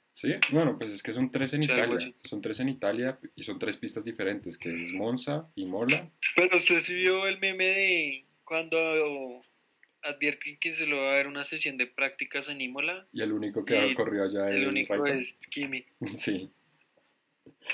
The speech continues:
Speaker 1: Eh, pero
Speaker 2: ¿Y
Speaker 1: igual
Speaker 2: vio
Speaker 1: que
Speaker 2: la puteada que le metió Kimi al man?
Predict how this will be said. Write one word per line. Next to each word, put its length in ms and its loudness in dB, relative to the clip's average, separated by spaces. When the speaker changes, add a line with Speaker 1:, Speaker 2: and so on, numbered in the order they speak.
Speaker 1:
Eh, 180 -8
pero 160 4
Speaker 2:
¿Y 40 4
Speaker 1:
igual 180 6
Speaker 2:
vio 140 6
Speaker 1:
que 60 8
Speaker 2:
la 180 4
puteada 320 8
que 100 2
le 40 2
metió 260 2
Kimi 280 0
al 240 -2
man? 200 -12